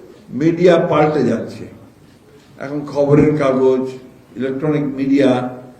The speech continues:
এটাই শুধুমাত্র আমাদেরকে প্রভাবিত করছে না, আমাদেরকে সোশ্যাল মিডিয়া প্রচণ্ডভাবে প্রভাবিত করছে আমাদের মানুষকে। সেই সঙ্গে যে,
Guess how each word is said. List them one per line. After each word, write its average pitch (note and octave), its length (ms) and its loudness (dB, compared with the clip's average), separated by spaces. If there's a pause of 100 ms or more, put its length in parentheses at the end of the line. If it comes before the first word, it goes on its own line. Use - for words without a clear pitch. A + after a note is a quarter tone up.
(260)
এটাই E3 420 2
শুধুমাত্র D3+ 600 -2
আমাদেরকে C3 680 -2 (340)
প্রভাবিত C3 440 -2 (100)
করছে C#3+ 300 -8
না, D3 180 -8 (500)
আমাদেরকে A#2+ 300 -8 (120)
সোশ্যাল F3 440 0
মিডিয়া C#3+ 280 -2
প্রচণ্ডভাবে D3+ 920 -6 (280)
প্রভাবিত A2+ 480 -4
করছে A2+ 300 -10
আমাদের G#2 260 -8 (400)
মানুষকে। A2 520 -12 (840)
সেই E3+ 120 2
সঙ্গে F#3 480 2 (640)
যে, D3 480 0